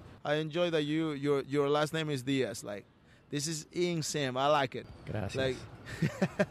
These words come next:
Speaker 1: <laughs> and I'm enjoying this interview. I don't know if, what am I doing because I don't speak properly English, but I'm trying just to express, like, I'm, I'm so, I'm, it's, my life is
Speaker 2: Yeah.
Speaker 1: so simple.
Speaker 2: Yeah.
Speaker 1: That's it. Just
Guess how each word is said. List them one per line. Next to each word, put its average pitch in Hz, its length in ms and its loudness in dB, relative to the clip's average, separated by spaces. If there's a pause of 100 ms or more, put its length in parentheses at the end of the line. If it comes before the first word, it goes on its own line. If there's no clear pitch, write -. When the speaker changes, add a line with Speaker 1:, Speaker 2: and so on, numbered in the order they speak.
(140)
Speaker 1:
<laughs> - 400 -20
and 170 360 6
I'm 214 340 8
enjoying 226 360 4
this 226 180 2
interview. 185 480 4
I 180 120 8
don't 196 120 2
know 202 120 2
if, 156 180 0
what 135 300 2
am 170 140 4
I 160 80 4
doing 151 300 -2
because 131 280 -2
I 135 140 2
don't 135 180 0
speak - 240 -4 (160)
properly 156 500 2
English, 170 340 -2 (480)
but 139 200 4 (100)
I'm 165 140 2
trying 190 360 2 (100)
just 175 240 -2
to 175 40 -2
express, 151 420 2
like, 127 200 2 (680)
I'm, 151 420 -8
I'm 139 200 -6
so, - 300 -6
I'm, 135 240 -4 (180)
it's, 127 360 -10
my 139 100 0
life 175 180 4
is 120 120 4
Speaker 2:
Yeah. - 60 4
Speaker 1:
so 180 160 2
simple. 147 380 -2 (240)
Speaker 2:
Yeah. 110 400 2
Speaker 1:
That's 160 220 0
it. 165 120 0
Just 185 300 -2